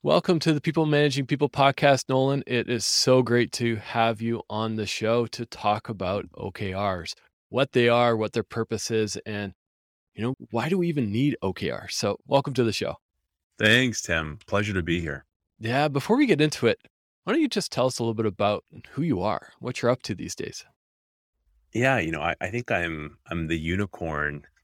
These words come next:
Speaker 2: marketer, I think, for, uh, so I'm in marketing. I head up marketing for a company called InfoPro Learning, whose, uh, you know, whose real focus is trying to transform people with the idea of transforming business.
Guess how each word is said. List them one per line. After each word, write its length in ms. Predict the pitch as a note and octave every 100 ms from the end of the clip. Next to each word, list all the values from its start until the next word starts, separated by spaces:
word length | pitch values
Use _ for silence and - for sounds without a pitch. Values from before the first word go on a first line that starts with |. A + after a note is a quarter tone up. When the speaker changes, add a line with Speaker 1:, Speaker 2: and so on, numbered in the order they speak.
| -
Speaker 2:
marketer, 640 | F2 D#2 E2+ F#2+ D2+ C#2
I 60 | C2+
think, 240 | D#2 C#2+
for, 500 | - D2+ D2 D2 D2
uh, 200 | D2 D2+
so 120 | -
I'm 120 | F#2+ E2+
in 80 |
marketing. 500 | D#2 D2+ D#2 D#2+ D2+
I 60 | D2+
head 160 | E2 D#2
up 100 | D2+
marketing 500 | D2+ C#2 D#2 D#2 D2
for 140 | D#2
a 60 | D2
company 360 | D2+ - D#2
called 300 | D2 D#2+ D#2
InfoPro 680 | C#2+ D2+ - D2+ - D#2+ C#2+
Learning, 520 | E2+ F2 E2+ E2 D#2 - - _ _ _ _ _ _
whose, 600 | - A2+ G2+ F#2+ F#2 - - _ _ _ - -
uh, 460 | E2+ D#2+ D2 C#2+ - - -
you 160 | F#2+
know, 380 | F2 D2 C#2+ C2+ -
whose 200 | F#2+ F2
real 220 | A#2 A#2+
focus 540 | - E2 C#2+ D#2 -
is 200 | D#2 D2
trying 280 | - - D#2
to 60 | D2
transform 760 | - D#2+ D#2 - F2 D#2+ D2 -
people 540 | - D#2+ - C#3 D#3+ - _ - _ _ _
with 160 | - F2+
the 100 | F#2
idea 320 | E2 D#2 E2+ D#2+
of 100 | -
transforming 800 | - D2 - E2+ D#2 D2 C2+ -
business. 720 | C#2 - F2+ E2 - -